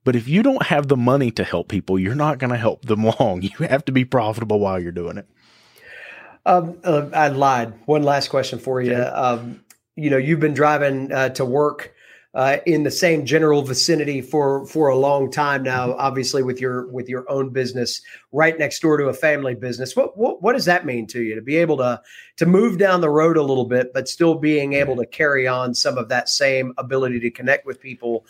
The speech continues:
Speaker 2: uh, to, to fill a need, satisfy curiosity? Um, h-, h-, how has that changed your perspective over the years?
Speaker 1: Uh, you know, I tell people this all the time. I, I remember growing up, um, the, the number of people that would sit back and shake their head at me,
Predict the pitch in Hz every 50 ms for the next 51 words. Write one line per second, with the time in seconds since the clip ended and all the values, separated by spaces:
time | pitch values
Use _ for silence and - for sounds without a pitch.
0 | - - - _ - - 123 127 123 123 - 135 139 147 - - 143 131 123 123
1 | 123 - _ - - - 180 180 180 175 170 160 156 160 160 160 156 151 - -
2 | - 170 170 165 160 - - 160 151 147 147 - 160 156 147 143 139 139 135 135
3 | 131 - 139 123 127 127 120 - _ _ _ _ _ - - 139 135 131 131 -
4 | _ - - - - _ - 151 165 151 160 - - 135 135 160 175 190 180 143
5 | 143 170 180 - - 170 160 143 131 135 135 135 - 113 - - 139 120 - 110
6 | 107 104 95 92 90 90 87 - - - - _ _ - 113 127 123 101 - -
7 | 123 123 127 127 120 113 110 - _ - 135 127 - 120 107 - 98 92 - -
8 | 85 85 85 - - 82 85 82 80 - - 78 78 85 101 127 - - 110 113
9 | 131 135 113 101 107 110 107 98 92 82 82 95 98 101 101 95 90 90 85 80
10 | 78 - - - 82 78 76 69 69 76 - _ _ _ _ - - 95 90 -
11 | - 101 95 87 90 98 110 120 123 110 117 113 101 92 - - 120 101 - 82
12 | 82 80 82 76 92 90 - - - 107 - - 90 87 - - 90 82 - -
13 | - 101 92 - - 95 85 - - - 95 85 76 - - 92 87 80 78 -